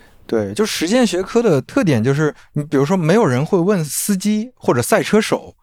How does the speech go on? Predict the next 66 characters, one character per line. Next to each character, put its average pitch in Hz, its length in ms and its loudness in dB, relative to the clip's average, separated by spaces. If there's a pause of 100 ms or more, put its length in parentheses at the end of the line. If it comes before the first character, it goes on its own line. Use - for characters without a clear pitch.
他 - 120 0
的 160 120 4
技 196 160 0
能 160 160 2
树 269 260 0
是 139 100 0
啥， - 300 -6 (240)
对 196 100 4
吧？ 202 80 6
因 220 140 2
为 277 60 0
这 302 160 -2
就 254 180 -2
是 214 160 -2 (100)
跑 - 160 0
得 190 120 6
快 294 340 2
就 185 100 4
行 139 220 0
啊， 143 100 2 (220)
<laughs> - 300 -20
所 220 160 2
以 240 40 0
他 220 120 2
就 214 120 -2
解 143 200 0
决 123 100 2
问 208 180 2
题 151 160 -2
啊。 107 160 -4 (120)
那 190 160 0 (180)
对 214 80 4
于 214 60 4
赛 214 120 4
车 202 140 4
手 175 160 2
来 113 140 -2
说， 160 120 0
可 123 140 -2
能 113 180 2
不 127 120 -2
是 139 180 0
说 139 160 2
单 170 260 0
一 180 140 -2
的 180 80 0
一 113 60 -2
个 110 80 -2
技 104 160 -2
能， 95 160 -4
他 131 100 -6
肯 123 160 -4
定 113 80 -2
还 117 100 -4
要 120 160 -2 (280)
各 170 100 2
种 107 100 0
技 104 140 -4
能， 98 140 -2
要 113 100 0
学 113 160 -2
习 127 140 -4
各 196 100 -2
种 110 140 -2
东 95 160 -4
西。 98 180 -6